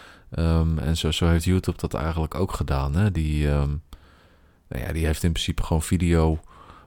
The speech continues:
ehm, vlog-, vloggen en zo. En, en, en het produceren van, van content, eh, pro-, produceren van, van filmpjes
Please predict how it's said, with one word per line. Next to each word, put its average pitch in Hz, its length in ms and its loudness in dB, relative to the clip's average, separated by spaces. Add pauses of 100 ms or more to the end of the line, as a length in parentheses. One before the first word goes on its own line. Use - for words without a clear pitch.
(220)
ehm, 85 640 -2 (1500)
vlog-, - 460 0
vloggen 82 560 2
en 80 140 2
zo. 76 360 0
En, 78 200 -2
en, 78 240 -2
en 76 180 -4
het 71 200 -6
produceren 80 600 2
van, 76 260 -2
van 78 180 -4
content, 78 680 -2 (640)
eh, 76 340 -2 (140)
pro-, - 160 -2
produceren 80 580 0
van, 73 320 -4
van 71 480 -6
filmpjes 82 680 0